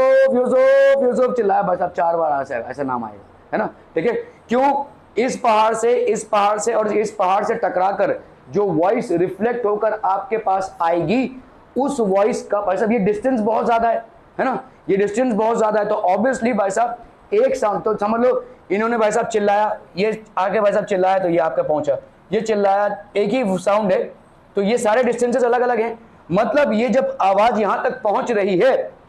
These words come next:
उसमें सब में zero point one second से ज़्यादा का फ़र्क होगा, इसीलिए आपका brain जो है, तो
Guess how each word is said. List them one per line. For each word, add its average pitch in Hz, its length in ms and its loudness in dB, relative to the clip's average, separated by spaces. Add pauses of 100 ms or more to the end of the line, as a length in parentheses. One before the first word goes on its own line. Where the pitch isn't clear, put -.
(640)
उसमें 190 300 -2
सब 196 260 0
में 220 320 -4 (280)
zero 208 280 0
point 208 280 0
one 185 200 0
second 190 300 -2
से 214 100 0
ज़्यादा 156 280 0
का 156 100 0
फ़र्क 139 220 -2
होगा, 110 280 -2
इसीलिए 214 500 -2 (340)
आपका 196 340 2
brain 190 380 0
जो 196 120 0
है, 185 80 2
तो 247 320 -2